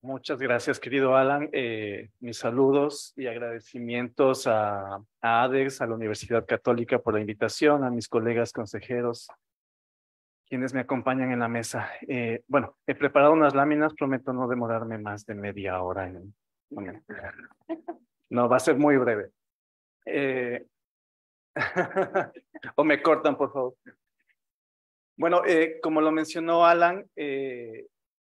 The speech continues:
este año celebramos los veinticinco años de paz de la firma de los acuerdos de Brasilia, hito fundamental que, eh, selló la hermandad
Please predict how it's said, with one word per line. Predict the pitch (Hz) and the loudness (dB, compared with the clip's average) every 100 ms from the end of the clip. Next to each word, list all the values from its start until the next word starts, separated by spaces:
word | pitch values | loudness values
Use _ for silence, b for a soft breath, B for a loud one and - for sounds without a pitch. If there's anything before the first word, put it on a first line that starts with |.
| - | -10
este | 156 160 175 | -10 -2 4
año | 156 170 165 | 4 2 -4
celebramos | 165 143 135 139 151 147 | -4 -4 0 0 0 -4
los | 139 | -6
veinticinco | 131 127 127 - 147 147 147 | -8 -10 -12 -12 -10 -2 -2
años | 139 143 139 | -2 -6 -6
de | 123 | -8
paz | - 120 123 131 | -6 -6 -4 -6
de | 123 | -6
la | 117 | -6
firma | 127 127 | -6 -4
de | 127 | -2
los | 120 120 | -4 -6
acuerdos | - 120 120 120 | -6 -6 -6 -8
de | 120 | -8
Brasilia, | 113 - - 117 120 131 _ _ _ _ _ _ _ _ _ _ _ - | -10 -12 -16 -14 -14 -16 _ _ _ _ _ _ _ _ _ _ _ -12
hito | 147 165 | -4 -4
fundamental | - 160 135 127 127 117 147 135 143 139 _ _ _ _ _ _ _ _ _ _ - | -2 -2 -2 -2 -6 -4 0 0 -2 -10 _ _ _ _ _ _ _ _ _ _ -4
que, | 143 139 143 143 | 0 2 0 -2
eh, | 139 131 123 120 120 143 | -2 -2 -4 -4 -6 -10
selló | - 143 135 143 143 143 - | -6 -6 0 2 4 2 -4
la | 135 | -8
hermandad | 123 123 120 120 127 131 | -8 -8 -12 -8 -6 -8